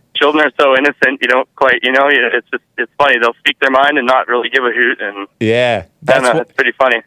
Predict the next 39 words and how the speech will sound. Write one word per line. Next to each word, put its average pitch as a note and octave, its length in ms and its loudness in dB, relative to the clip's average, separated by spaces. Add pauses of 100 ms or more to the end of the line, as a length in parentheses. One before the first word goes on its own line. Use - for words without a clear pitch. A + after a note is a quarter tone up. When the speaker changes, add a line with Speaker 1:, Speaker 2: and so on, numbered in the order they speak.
Speaker 1:
that's C3+ 240 -2
why D#3 180 0
they D3+ 120 0
wanna D3+ 260 -2
target D3 420 -2
and A#2+ 160 -6
brainwash C3+ 600 -4
the A#2+ 100 -6
children B2 520 -4
with A#2 160 -2
Speaker 2:
That's E3 160 4
Speaker 1:
the A#2+ 120 -2
Speaker 2:
just - 60 -8
Speaker 1:
L D3 160 0
G B2+ 100 -6
B F3 80 2 (120)
T D3 120 -4
Speaker 2:
it. E3+ 60 -6
Speaker 1:
stuff. - 440 -6
Yep. A#2+ 220 0
Speaker 2:
Yep, D3 480 2
that's C#3+ 300 0
just D3+ 240 0
it. D3+ 240 2
Yeah, B2+ 260 0
I B2+ 160 2
know. C3+ 220 2
Unfortunately, C#3 420 0
in B2 80 -4
Canada C#3+ 340 2
here, C3 200 -2
it's B2 120 -8
rampant. A#2 460 0
It's, G#2 180 -4 (220)
it's A#2+ 200 0
crazy. A#2 380 0
You A#2+ 100 2
walk C3 260 2
into C3+ 240 -2